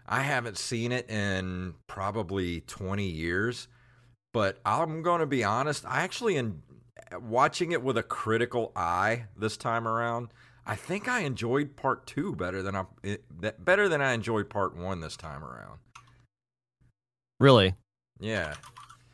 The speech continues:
Speaker 1: It's just, I don't know. The, the first one kinda felt a little bit slow. Like, it was very slowly paced.
Speaker 2: Yeah, and even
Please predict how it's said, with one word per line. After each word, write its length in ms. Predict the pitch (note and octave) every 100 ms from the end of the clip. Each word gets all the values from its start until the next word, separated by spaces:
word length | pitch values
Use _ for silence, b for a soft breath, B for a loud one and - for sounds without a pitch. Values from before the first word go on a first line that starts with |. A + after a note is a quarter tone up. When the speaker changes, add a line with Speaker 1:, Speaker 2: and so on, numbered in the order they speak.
| b -
Speaker 1:
It's 100 | D3
just, 240 | A#3 A3+
I 140 | C#3+ E3+
don't 100 | G3
know. 300 | G3+ A#2+ A2
The, 160 | A#2+
the 160 | A2+ A#2+
first 360 | - G3 A#3 -
one 140 | E3+
kinda 300 | D#3+ E3+ C3+
felt 680 | - - D#3 D#3+ - - - - _ _ _ _ _ _ _ _ _ _ -
a 60 | C3+
little 440 | B2+ C3+ F3 F3+
bit 440 | A#2+ C#3+ C#3 - - - - - - _ _ -
slow. 720 | - - - G#2 A2 E2 C#2 - - -
Like, 280 | G#2 G2+ F#2
it 200 | A2+ -
was 340 | A2 G2+ E2+
very 500 | F2 F2 C#3 C#3+ G#2+
slowly 560 | F2 - F#2+ F#2+ E2+ D#2+
paced. 600 | - E2+ D2 - - - - _ - _ _ _ _ _ _ _ _ _ - - - - b b b b -
Speaker 2:
Yeah, 280 | D#3+ E3+
and 320 | D#3 E3 - F3+
even 560 | A3+ A3 F#3+ D#3 D3